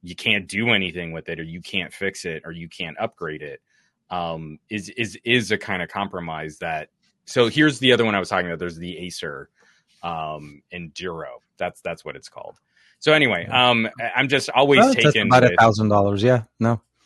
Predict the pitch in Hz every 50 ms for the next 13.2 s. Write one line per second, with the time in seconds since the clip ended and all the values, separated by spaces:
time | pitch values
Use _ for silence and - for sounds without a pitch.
0 | _ _ _ _ _ _ - 147 135 104 - _ - 127 151 190 208 220 214 202
1 | 185 196 190 - 185 160 151 147 139 131 123 120 110 113 107 101 - - 98 90
2 | - 92 85 - 90 82 80 73 73 71 - - - 67 - - 123 117 117 -
3 | - 104 98 - 107 123 123 120 117 123 127 135 151 151 139 139 - 139 127 -
4 | 120 107 92 - - 110 104 101 98 - 104 104 104 95 95 101 95 90 85 87
5 | 90 - 98 87 - - 95 90 90 85 80 - _ - - - _ _ _ _
6 | _ _ _ _ - 117 113 - - 117 113 - 113 107 104 - - - 143 143
7 | - - 113 101 95 92 101 101 98 95 92 98 101 110 113 - - - - _
8 | _ _ _ _ - 92 90 85 85 82 82 82 80 76 76 71 69 - _ _
9 | _ _ _ _ _ _ - - 58 - 80 80 76 82 110 110 90 117 110 -
10 | 147 147 - - 131 120 110 110 110 104 101 104 110 110 - 87 92 101 98 87
11 | 87 87 85 82 80 78 73 73 76 73 - - 104 - - 107 98 92 92 95
12 | 90 - - 92 87 87 87 87 - - 95 - 98 90 87 82 80 82 85 90
13 | 104 104 - -